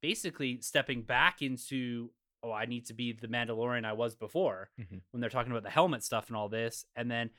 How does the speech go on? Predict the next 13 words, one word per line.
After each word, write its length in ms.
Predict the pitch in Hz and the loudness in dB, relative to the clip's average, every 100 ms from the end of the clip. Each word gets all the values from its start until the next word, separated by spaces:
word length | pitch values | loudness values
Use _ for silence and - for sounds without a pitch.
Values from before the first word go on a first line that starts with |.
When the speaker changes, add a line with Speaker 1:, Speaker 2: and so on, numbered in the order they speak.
| _ _ _ | _ _ _
Speaker 1:
he 300 | - 151 175 | -6 0 0
quickly 720 | - 160 151 143 127 120 113 _ _ | 2 2 2 2 0 0 -4 _ _
emerges 520 | 123 123 123 123 123 - | -2 0 0 -2 -4 -2
and, 200 | 120 120 | -4 -2
and 140 | 123 | -2
moves 240 | 123 117 - | 0 -2 0
past 400 | - 151 - - | 4 4 4 0
that 240 | 110 107 | -2 -2
with 160 | 117 113 | -4 -6
the 80 | 104 | 0
dark 300 | 123 131 - | 2 2 0
saber 500 | 120 110 110 113 | -2 -2 -2 -2
and, 120 | 107 | -2